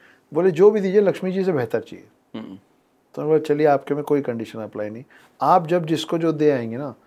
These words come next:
Speaker 2: हम्म।
Speaker 1: वो मैं भी नहीं ले पाऊंगा। इसीलिए जब एक बार विद्या आ जाती है, सरस्वती जी आपके पास आ जाती हैं, तो वो कभी नहीं जाती हैं और जो लक्ष्मी है, वो आना जाना करती रहती है।
Speaker 2: हम्म।
Speaker 1: Coming back to that story, तो लक्ष्मी जी ने बोला, "ये नहीं हो पाएगा, जाना तो पड़ेगा,
Speaker 2: हम्म।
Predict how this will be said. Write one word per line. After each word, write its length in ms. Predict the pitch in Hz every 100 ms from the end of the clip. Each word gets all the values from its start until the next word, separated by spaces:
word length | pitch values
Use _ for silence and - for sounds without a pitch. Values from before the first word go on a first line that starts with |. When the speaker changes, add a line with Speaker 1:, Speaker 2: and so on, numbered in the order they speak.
| _
Speaker 2:
हम्म। 100 | 107
Speaker 1:
वो 160 | 131 165
मैं 240 | 151 151
भी 100 | 160
नहीं 100 | 127
ले 140 | 95
पाऊंगा। 360 | 90 - - - _ _ _ _ -
इसीलिए 400 | 123 - 165 160
जब 180 | 160 160
एक 120 | 151
बार 140 | 156
विद्या 440 | 139 139 139 175 131
आ 40 |
जाती 300 | 107 101 101
है, 140 | 92 90 _ _
सरस्वती 500 | - 127 - 127 151
जी 120 | 139
आपके 240 | 120 113 120
पास 180 | 117 -
आ 80 | 107
जाती 260 | 98 -
हैं, 160 | 107 165 _ _ _ _ _ _ -
तो 100 | 131
वो 140 | 139
कभी 280 | 139 139 147
नहीं 120 | 120
जाती 300 | 98 92 -
हैं 100 | 120
और 200 | 170 165
जो 100 | 147
लक्ष्मी 420 | 135 120 - 135 131
है, 120 | 135
वो 120 | 127
आना 260 | 110 107 110
जाना 220 | 104 95
करती 280 | - - 82
रहती 200 | - _
है। 120 | _ _ _
Speaker 2:
हम्म। 120 | 104 - _ _ -
Speaker 1:
Coming 260 | 120 127 120
back 240 | 117 -
to 100 | 113
that 260 | 107 104 -
story, 320 | 95 95 95
तो 80 | 104
लक्ष्मी 320 | 107 - 123
जी 100 | 123
ने 80 | 120
बोला, 200 | 120 120
"ये 160 | 117 131
नहीं 140 | 117
हो 60 | 117
पाएगा, 280 | 110 110
जाना 320 | 107 101 104 110
तो 100 | 101
पड़ेगा, 300 | 104 127 127 _ _
Speaker 2:
हम्म। 120 | 101